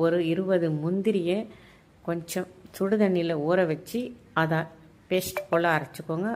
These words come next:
அரைச்சி இதில் சேர்த்துடலாங்க. நம்ம க்ரீம் எதுவுமே ஆட் பண்ண போகிறதில்ல. இது சேர்த்து செஞ்சு பாருங்க, அவ்வளோ நல்லாயிருக்கும்.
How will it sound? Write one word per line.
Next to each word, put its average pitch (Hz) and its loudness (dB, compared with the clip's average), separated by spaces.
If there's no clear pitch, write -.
அரைச்சி 151 -4
இதில் 143 0
சேர்த்துடலாங்க. 151 -2
நம்ம 156 0
க்ரீம் 220 0
எதுவுமே 165 0
ஆட் 147 -6
பண்ண 147 0
போகிறதில்ல. 170 -2
இது 160 -2
சேர்த்து 175 0
செஞ்சு 170 -2
பாருங்க, 160 -2
அவ்வளோ 165 -4
நல்லாயிருக்கும். 165 -4